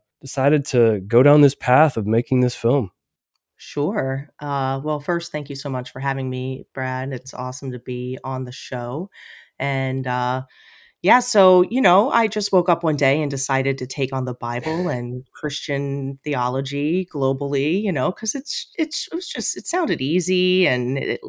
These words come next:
Speaker 2: not very stressful, you know. <laughs> Just kidding. So, uh,
Speaker 1: Sure.
Speaker 2: you know, within my own story, uh, and as much as the Bible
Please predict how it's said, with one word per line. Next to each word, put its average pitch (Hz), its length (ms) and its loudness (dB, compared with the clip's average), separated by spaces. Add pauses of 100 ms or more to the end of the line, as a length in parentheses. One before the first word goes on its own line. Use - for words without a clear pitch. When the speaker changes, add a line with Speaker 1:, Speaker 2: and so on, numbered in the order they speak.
(120)
Speaker 2:
not 160 320 2 (200)
very 147 200 0
stressful, 156 760 -2
you 190 100 0
know. 143 320 -4
<laughs> 277 1120 0
Just 220 200 -2
kidding. 160 320 0
So, 233 560 6
uh, 202 340 6
Speaker 1:
Sure. - 100 -8 (460)
Speaker 2:
you 311 140 6
know, 285 180 8
within 302 300 4
my 247 220 6
own 254 200 2
story, 151 640 2
uh, 165 400 4
and 165 260 2
as 165 240 0
much 180 220 -2
as 165 120 -6
the 156 80 -4
Bible 160 760 2